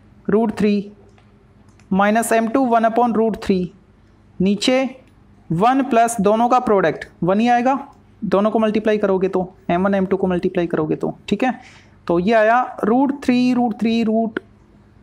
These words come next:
थ्री, थ्री बन गया, थ्री माइनस वन टू, यानी टू upon root three और नीचे टू, ठीक है, तो वन बाई टू लिख सकते हो उसको सॉल्व करने पे, यही आएगा, ठीक है। एक बार पॉजिटिव,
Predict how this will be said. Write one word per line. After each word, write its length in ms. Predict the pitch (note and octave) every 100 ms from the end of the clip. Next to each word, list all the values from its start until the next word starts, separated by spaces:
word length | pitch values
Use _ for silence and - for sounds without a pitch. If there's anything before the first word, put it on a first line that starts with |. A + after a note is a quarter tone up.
| -
थ्री, 380 | A#3 B3 E3+ - - -
थ्री 120 | A3+ G#3+
बन 140 | F3+
गया, 140 | D#3+
थ्री 200 | D#3 G#3+
माइनस 280 | A3+ A#3 A3+
वन 120 | C4 B3
टू, 300 | A3+ D#3 - - - _ G3
यानी 200 | A3 B3+
टू 220 | - B3
upon 380 | A#3 A#3 A#3+ D4 D4+ - - - -
root 280 | F3 G#3+ A3
three 240 | G#3+ G3+ F#3 - - - - - -
और 140 | F#3+
नीचे 300 | G#3+ A#3+ D4 D4
टू, 160 | D4 D4+ - - - - - _ _ _
ठीक 160 | - A3
है, 120 | D4+ - - _ _ _ -
तो 80 | F3+ F3+
वन 220 | F3+ G3+
बाई 140 | A3
टू 160 | A3+ B3+
लिख 160 | B3 -
सकते 260 | B3+ C#4
हो 40 | C#4
उसको 280 | - C4+ - - _ - - - -
सॉल्व 240 | - G3+
करने 240 | G#3 G#3 G3+
पे, 140 | G#3 G#3 - F3+
यही 180 | F#3+ G#3+
आएगा, 260 | A3 A3+ - - - - - - - _ - - - - - - - - -
ठीक 160 | G#3+
है। 160 | D4+ D4 - - - - - - _ - _ - A3
एक 200 | A3+ A3
बार 160 | C4
पॉजिटिव, 640 | A#3+ A3 G3 A3 C#4+ D#4+